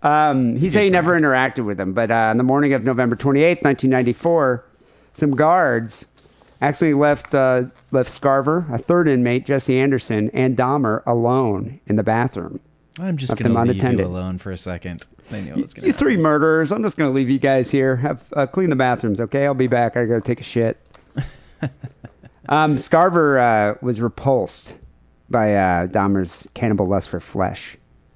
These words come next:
Speaker 1: He kept a newspaper article detailing how he killed, dismembered, and ate seventeen men and boys. From seventy-eight to nineteen ninety-one, Dahmer's prolific.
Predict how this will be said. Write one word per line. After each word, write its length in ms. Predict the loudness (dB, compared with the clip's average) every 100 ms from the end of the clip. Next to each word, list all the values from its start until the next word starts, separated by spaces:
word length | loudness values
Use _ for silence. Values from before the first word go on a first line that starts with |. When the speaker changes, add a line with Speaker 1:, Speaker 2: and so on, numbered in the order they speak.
| _ -6
Speaker 1:
He 120 | -2
kept 220 | -2 0
a 40 | 0
newspaper 560 | 0 0 0 0 2
article 260 | 0 -2 -4
detailing 520 | -2 -2 0 0 0
how 120 | 0
he 80 | 0
killed, 300 | 0 -2 0
dismembered, 560 | 0 0 0 2 2 2
and 160 | 0 0
ate 240 | 0 0
seventeen 500 | -2 0 2 2 2
men 160 | 2 2
and 120 | 2
boys. 480 | 2 0 0 -6 -14 _
From 140 | -2 2
seventy-eight 420 | 2 4 2 2
to 80 | 2
nineteen 280 | 0 0 0
ninety-one, 480 | 0 0 0 -2
Dahmer's 320 | -2 -2 -2 -2
prolific. 560 | -4 -4 -4 -10 -20